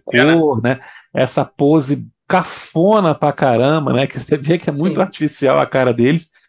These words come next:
Speaker 2: e que eu adoro, cara. Eu adoro ela ser desse jeito, eu adoro esse encarte cheio de flor, porque exatamente
Speaker 1: É.
Speaker 2: vai fazer o contraponto à, àquela coisa sempre muito carrancuda, muito séria que tinha nos outros encartes, nas outras capas da Legião, né?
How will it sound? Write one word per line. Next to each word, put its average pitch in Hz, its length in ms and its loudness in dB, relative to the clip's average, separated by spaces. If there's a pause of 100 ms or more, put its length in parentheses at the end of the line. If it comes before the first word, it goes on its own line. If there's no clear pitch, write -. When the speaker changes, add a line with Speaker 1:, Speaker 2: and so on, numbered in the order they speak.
(140)
Speaker 2:
e 311 80 2
que - 120 -2
eu 359 80 2
adoro, 147 460 4
cara. 104 220 -2
Eu 135 120 2
adoro 156 380 2
ela 143 140 2
ser 135 160 -2
desse 123 240 -4
jeito, 113 320 -2
eu 139 40 0
adoro 127 280 0
esse 151 180 -6
encarte 123 400 -4
cheio 123 180 -6
de 107 100 -14
flor, 123 520 -4 (580)
porque 185 240 -2
exatamente 190 480 2
Speaker 1:
É. 202 40 -2
Speaker 2:
vai 196 100 -4
fazer 185 180 -4
o 180 60 0
contraponto 180 680 -2
à, 160 320 0
àquela 156 240 -2
coisa 156 200 -2
sempre 170 340 -4
muito 160 380 -4 (280)
carrancuda, 135 1000 0
muito 127 300 -4
séria 131 520 2
que 117 120 -6
tinha 123 200 -6
nos 117 180 -6
outros 113 240 -4
encartes, 117 480 -2
nas 113 160 -8
outras 123 300 -6
capas 117 360 -4
da 110 60 0
Legião, 110 380 -2
né? 113 160 -6